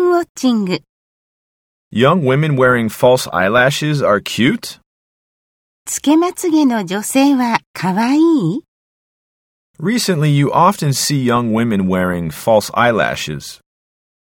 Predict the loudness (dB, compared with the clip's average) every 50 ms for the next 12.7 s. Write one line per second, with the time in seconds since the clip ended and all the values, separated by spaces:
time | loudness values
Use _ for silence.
0 | _ _ _ _ _ -16 -6 -4 -2 -2 -2 -2 -2 -2 0 0 2 2 0 -2
1 | -2 -4 -8 _ _ _ _ _ _ _ _ -10 -10 -4 0 2 2 2 2 0
2 | -2 -2 0 0 2 2 2 0 -2 -6 -8 -8 -6 -4 -4 -2 -2 -2 -2 -2
3 | -2 -2 -2 0 0 0 0 -2 -4 -6 -2 -2 0 0 0 0 -2 -2 -2 -4
4 | -6 -8 _ _ -4 -4 -4 -4 -4 -2 -2 0 0 0 -2 -2 -6 -10 -8 -6
5 | -6 -4 -4 -6 -8 -8 -8 -10 -10 -12 _ _ _ _ _ _ _ _ _ _
6 | _ _ _ _ _ _ _ _ _ _ -6 -2 2 2 4 4 4 2 0 0
7 | -2 0 2 0 0 0 2 2 2 2 0 -2 0 2 4 4 4 4 2 0
8 | -2 -2 0 0 -2 -2 -2 0 0 2 2 2 2 2 2 2 0 -2 -4 -6
9 | -6 -4 -2 0 0 0 0 -2 -4 -4 -6 -12 _ _ _ _ _ _ _ _
10 | _ _ _ _ _ _ _ _ _ _ _ _ -2 0 2 2 2 2 0 0
11 | -2 -2 -4 -6 -8 -8 -6 -4 -4 -4 -4 -6 _ _ _ _ _ _ _ _
12 | -10 -4 -2 0 0 0 2 2 2 2 2 0 -4